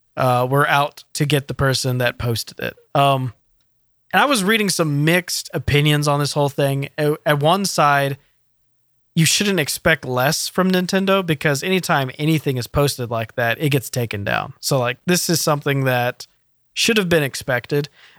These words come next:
But at the same time, a lot of people are saying that there's this gray area when you're using roms or rom emulators. And they were saying that the main reason that this was attacked so quick was because it was not even on an emulator.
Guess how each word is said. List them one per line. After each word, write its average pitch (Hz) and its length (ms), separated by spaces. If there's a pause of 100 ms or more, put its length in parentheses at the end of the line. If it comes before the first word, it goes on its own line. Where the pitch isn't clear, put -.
But 175 80
at 170 60
the 175 60
same 233 220
time, 226 180
a 190 60
lot 190 160
of 220 80
people 208 200
are 180 60
saying 180 260
that 156 120
there's 156 200
this 139 160
gray 156 440
area 123 560 (380)
when 147 160
you're 139 100
using 135 360
roms 131 760
or 123 320
rom 139 340
emulators. 127 800 (460)
And 156 160
they 175 100
were 170 120
saying 185 340
that 165 220
the 165 120
main 156 300
reason 160 300
that 147 140
this 151 160
was 139 100
attacked 170 440
so 147 160
quick 139 300
was 135 140
because 139 320
it 139 100
was 139 200
not 170 200
even 170 220
on 156 120
an 127 120
emulator. 113 580